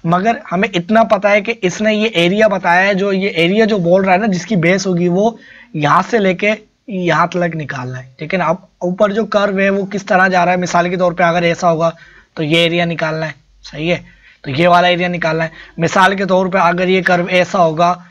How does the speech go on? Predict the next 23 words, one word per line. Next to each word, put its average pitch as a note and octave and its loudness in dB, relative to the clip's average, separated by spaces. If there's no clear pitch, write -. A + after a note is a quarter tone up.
तो F3 4
अपन F3 0
को D3+ -4
ये D3+ 0
वाला E3 2
एरिया E3+ 0
निकालना D#3 -4
है, C#3 -12
सही G3 -2
है B3 4
ना। G3+ 2
लिमिट G#3+ 2
यही F3 2
रहेगी, C#3+ -4
ठीक E3+ -6
है G3+ 0
ना, F3 -2
यानी F3+ 0
एक F#3+ 2
से A3 -2
लेके G3+ 0
तीन F#3 -4
तक। - -12